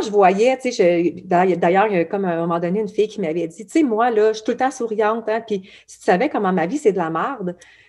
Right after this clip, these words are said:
Fait que là, j'ai fait comme, « Oh my God, OK, » tu sais, puis j'ai, j'ai comme mijoté, « OK, il faudrait qu'on fasse, faudrait que je fasse quelque chose. » Mais tu sais, je suis une passionnée de plein d'affaires, fait qu'il y a plusieurs choses qui sont sorties, euh, mais sans jamais avoir vraiment l'idée. Tu sais, mon chum, il me dirait, «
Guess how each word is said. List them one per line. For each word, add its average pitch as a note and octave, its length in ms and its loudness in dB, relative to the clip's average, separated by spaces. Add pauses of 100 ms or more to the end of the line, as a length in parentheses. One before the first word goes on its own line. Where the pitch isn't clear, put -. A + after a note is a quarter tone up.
Fait F3+ 80 -2
que F3+ 80 -2
là, C#4+ 60 2
j'ai D4 140 -4
fait G3+ 200 0
comme, « F#3 300 -2
Oh A3 120 2
my F#3 200 0
God, G3 360 0
OK, » G3 220 -4
tu G3+ 240 2
sais, A#3 380 0
puis - 340 -6 (540)
j'ai, G3+ 300 4
j'ai G#3 380 6
comme D#4 220 4
mijoté, « B3 520 4
OK, G3 100 -2
il D4+ 40 0
faudrait E4+ 140 2
qu'on E4+ 140 -4
fasse, A#3 220 0
faudrait D4 160 -2
que - 40 -12
je - 60 -10
fasse A#3+ 160 0
quelque - 200 -2
chose. » F3 240 -2
Mais D#3+ 100 -2
tu - 40 -8
sais, C#4+ 80 0
je C#4+ 60 -4
suis A#3 100 2
une G#3 80 0
passionnée G#3 400 2
de - 60 -4
plein B3 200 -2
d'affaires, G#3 380 2
fait G3+ 80 0
qu'il F#3+ 140 0
y - 20 0
a - 20 -12
plusieurs B3 360 0
choses D4+ 260 -4
qui G3+ 140 -2
sont F#3 180 -6
sorties, - 500 -12 (600)
euh, F#3 400 2 (600)
mais A#3 140 6
sans D4+ 280 6
jamais A#3+ 300 4
avoir G#3 280 6
vraiment G3+ 240 2
l'idée. G3+ 300 4
Tu F3+ 60 -8
sais, G#3+ 60 0
mon F#3 180 2
chum, G#3+ 200 0
il G3 80 0
me F#3+ 40 -2
dirait, « F#3 140 -2